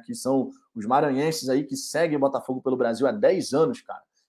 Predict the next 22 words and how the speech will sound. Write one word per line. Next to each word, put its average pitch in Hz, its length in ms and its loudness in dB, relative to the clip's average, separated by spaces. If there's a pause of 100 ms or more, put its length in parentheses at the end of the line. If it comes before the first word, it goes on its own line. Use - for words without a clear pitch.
encarando 147 360 2
até 160 140 -2
quatorze 175 640 4
horas 160 240 4
de 139 60 -8
estrada 147 440 -2
pra 151 140 -6
poder 143 240 -6
tá 147 80 -2
lá 131 120 0
em 135 60 -8
Fortaleza. 123 560 -2 (360)
Então - 120 0
depois 147 320 4
dê 131 120 0
um 208 80 2
confere 160 440 2
nessa 147 240 -6
matéria, 139 400 0
ficou 127 160 -12
super 185 300 -4
legal, 127 400 2